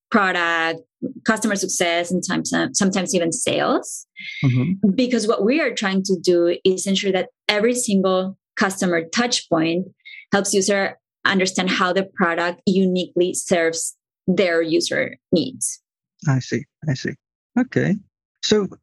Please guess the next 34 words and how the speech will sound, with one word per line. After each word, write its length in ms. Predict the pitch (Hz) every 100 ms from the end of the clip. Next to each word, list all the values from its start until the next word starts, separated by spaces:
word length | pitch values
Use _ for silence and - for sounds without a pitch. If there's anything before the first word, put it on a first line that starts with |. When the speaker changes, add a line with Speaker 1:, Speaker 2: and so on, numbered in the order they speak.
| -
Speaker 2:
you're 360 | 175 180 175
working 340 | 165 196 208 190
with 160 | 170
Honeybook. 460 | 143 156 131 117 113 _ - -
And 460 | 151 160 151 135 139 _ _
so 260 | - - 175 175
for 180 | - 190
Honeybook, 460 | 196 190 131 135 - - -
how 140 | - 208
was 160 | 214
the 100 | 196
transition? 800 | 165 147 135 131 131 - 110 120 131 143
Did 220 | 127 127
you 480 | 131 135 131 131 127 - - - - -
have 180 | 160 156
any 160 | 170
strategies 840 | 160 - 180 175 156 123 120 110 127
or 220 | 123 120
a 240 | 120 117
secret 400 | 113 - - 156
sauce, 340 | - 175 139 -
if 140 | -
you 80 | 131
may, 260 | 123 113 110
to 140 | -
make 180 | 120 110
it 80 | 117
happen? 380 | 107 - 104 - _ _ _ _ _
Speaker 1:
I 100 | 294 311
mean, 160 | 339 -
I 40 | 370
don't 200 | 494 508
think 200 | 453 359
there's 360 | 226 269 -